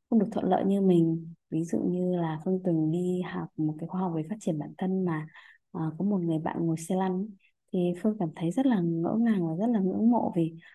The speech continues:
wow, bạn ấy vẫn rất là, ờ, rất là học tập, rất là có một cái sức học tập cực kỳ tuyệt vời ấy, và vượt qua những cái rào cản, ừm, mà vẫn có thể học tập cực kỳ xuất sắc.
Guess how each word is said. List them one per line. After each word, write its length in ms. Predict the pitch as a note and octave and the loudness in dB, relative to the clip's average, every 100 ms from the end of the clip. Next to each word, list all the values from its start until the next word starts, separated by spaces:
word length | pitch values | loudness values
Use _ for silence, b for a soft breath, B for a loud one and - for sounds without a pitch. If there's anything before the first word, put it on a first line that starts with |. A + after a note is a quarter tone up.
| _ - | _ -2
wow, 440 | G#3 B3 A#3+ G3 | 2 4 4 2
bạn 220 | F#3 E3 | 0 0
ấy 280 | E3 E3+ G3 | 2 2 0
vẫn 240 | A3 A#3 A3+ | 0 2 2
rất 200 | C#4+ C#4 | 2 0
là, 420 | G3+ E3+ D#3+ E3+ B B _ _ | 0 0 -2 -6 B B _ _
ờ, 160 | - D#3+ D#3+ D#3 D#3 D3+ D3+ - - | -6 -4 -2 -2 -2 -2 -6 -8 -4
rất 200 | G3 A3+ A3+ | -2 0 0
là 420 | G#3 F3+ D#3+ D#3 D#3 D#3 D#3 | 0 0 -2 -4 -4 -4 -4
học 160 | - E3+ - | -6 -6 -2
tập, 100 | E3+ - | -4 -4
rất 180 | A#3 C4 | -4 -2
là 340 | G3 D#3+ D#3 D#3 D#3 _ _ _ _ _ | 0 0 -2 -4 -8 _ _ _ _ _
có 80 | F#3+ | -4
một 80 | G3+ | 0
cái 80 | G#3+ | 0
sức 180 | A3 B3 | 0 0
học 120 | F#3+ | 0
tập 120 | F3 E3 | -2 -4
cực 120 | F3 - | -8 -4
kỳ 160 | F3 E3+ | -4 0
tuyệt 140 | E3 E3 | -2 2
vời 200 | E3 E3 | 0 2
ấy, 180 | A3+ B3+ _ - | 0 -4 _ -8
và 140 | E3 | -4
vượt 180 | D#3 D#3+ D#3+ | -2 -4 -2
qua 120 | F#3 | -2
những 100 | G3+ | 0
cái 100 | A3+ | -2
rào 240 | G#3+ E3+ - | -2 -2 -4
cản, 200 | D3+ - F3 B B _ _ | -8 -8 -16 B B _ _
ừm, 380 | - F3 E3+ E3+ | -2 0 2 2
mà 180 | E3+ E3 | 2 0
vẫn 160 | E3+ A3 | -2 -4
có 120 | G#3+ | -4
thể 60 | G#3+ | -4
học 160 | E3+ E3 | -4 -4
tập 120 | E3 - | -6 -6
cực 120 | E3 - | -8 -4
kỳ 100 | D#3+ | -4
xuất 160 | A#3 - | -4 -2
sắc. 140 | D4+ | -4